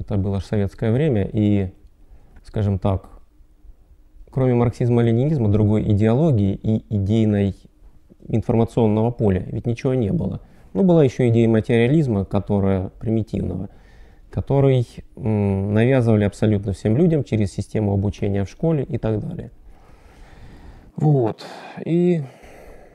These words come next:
чем меня привлекла именно восточная система?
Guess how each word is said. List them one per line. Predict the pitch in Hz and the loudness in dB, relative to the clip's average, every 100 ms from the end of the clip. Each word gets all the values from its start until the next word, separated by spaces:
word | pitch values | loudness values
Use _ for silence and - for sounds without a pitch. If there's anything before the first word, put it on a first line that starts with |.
| - - - - - - - - - - - - - | -20 -20 -20 -20 -20 -20 -20 -20 -20 -20 -8 -4 -2
чем | - 131 | 0 2
меня | 131 120 | 2 2
привлекла | 120 113 113 - 110 98 | 4 4 4 2 2 2
именно | - 104 101 98 95 | 0 2 2 2 0
восточная | - 120 - 196 - 151 | -2 -4 0 -2 0 0
система? | - - - 127 120 113 | -2 -6 0 2 4 2